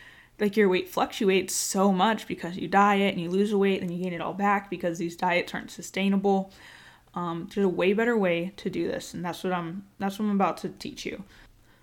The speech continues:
So let's say that you eat two thousand calories a day and you burn two thousand calories a day. You want to be in a slight deficit. So maybe you'll bring your calories down by, let's say, like, two hundred or three hundred calories.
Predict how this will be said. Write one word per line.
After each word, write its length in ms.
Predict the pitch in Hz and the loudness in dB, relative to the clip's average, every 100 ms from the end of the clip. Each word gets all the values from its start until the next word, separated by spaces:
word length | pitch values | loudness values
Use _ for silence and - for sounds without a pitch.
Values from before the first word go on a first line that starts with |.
| _ | _
So 160 | - 220 | -8 0
let's 220 | 247 285 | 0 0
say 400 | - 190 202 247 - - | -2 -2 -2 -6 -12 -6
that 480 | 202 196 185 185 - | 0 2 2 -2 -2
you 160 | 202 | 0
eat 360 | 202 196 196 - | 2 0 -2 -6
two 160 | - 208 | -4 -2
thousand 340 | 196 190 196 | -2 0 0
calories 420 | 202 185 180 180 | 0 -2 -2 -4
a 40 | 185 | -2
day 300 | 226 294 294 | 0 0 0
and 100 | 214 | -2
you 100 | 220 | 0
burn 220 | 190 175 | 0 0
two 100 | 175 | -2
thousand 320 | 180 165 165 | -4 -4 -4
calories 460 | 165 165 175 165 165 | -4 -4 -4 -6 -8
a 40 | |
day. 280 | 165 170 180 - - - - - | -6 -6 -6 -12 -18 -18 -12 -4
You 120 | 202 | 0
want 160 | 202 | 0
to 100 | 202 | 0
be 200 | 190 185 | -2 -2
in 80 | 180 | -2
a 120 | 170 | -4
slight 560 | 165 - 185 180 185 - | -8 -10 -2 -2 -2 -4
deficit. 640 | 190 202 - - - - | -6 -6 -10 -8 -8 -8
So 100 | - | -4
maybe 320 | 202 208 220 | -2 0 -2
you'll 280 | 233 233 214 | -2 2 0
bring 580 | 190 208 202 196 202 - | 0 0 2 2 2 0
your 180 | 202 185 | -2 -4
calories 600 | 185 190 185 180 180 180 | -2 0 2 2 -2 -2
down 440 | 180 175 180 185 180 | -2 -2 -2 -2 -2
by, 380 | 180 180 180 - - - - - - | 0 0 -2 -6 -16 -20 -20 -12 -6
let's 160 | 220 | -6
say, 240 | - 226 226 | -2 4 6
like, 240 | 220 214 - _ | 6 2 -6 _
two 220 | - 233 214 | -2 0 2
hundred 580 | 202 190 180 175 170 - | 2 2 2 0 0 -2
or 160 | 180 | -2
three 280 | 180 214 202 | -2 0 0
hundred 320 | 190 170 - | 0 -4 -6
calories. 680 | - 170 165 - - - | -2 0 0 -2 -6 -8